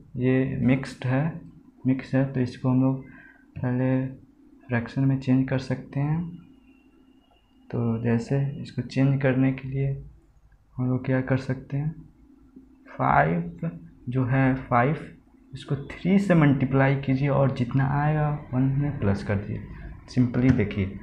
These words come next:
ये फ़ाइव है denominator, इसे होल जो number है उससे multiply कर दीजिए, Multiply।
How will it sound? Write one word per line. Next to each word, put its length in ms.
ये 80
फ़ाइव 400
है 260
denominator, 720
इसे 180
होल 340
जो 80
number 340
है 60
उससे 400
multiply 720
कर 200
दीजिए, 360
Multiply। 600